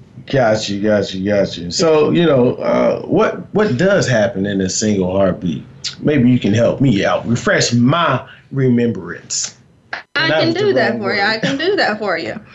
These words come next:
Speaker 2: So the cardiac cycle is the performance of the human heart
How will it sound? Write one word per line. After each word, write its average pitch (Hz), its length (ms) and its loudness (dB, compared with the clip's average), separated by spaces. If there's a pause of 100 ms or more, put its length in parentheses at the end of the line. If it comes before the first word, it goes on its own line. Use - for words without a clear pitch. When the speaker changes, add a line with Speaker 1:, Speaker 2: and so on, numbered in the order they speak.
(360)
Speaker 2:
So 294 680 2 (100)
the 226 120 -4
cardiac 339 640 0
cycle 220 760 -4 (760)
is 269 320 2
the 240 120 0
performance 277 760 0
of 247 400 2
the 226 120 2
human 294 380 0
heart 240 520 2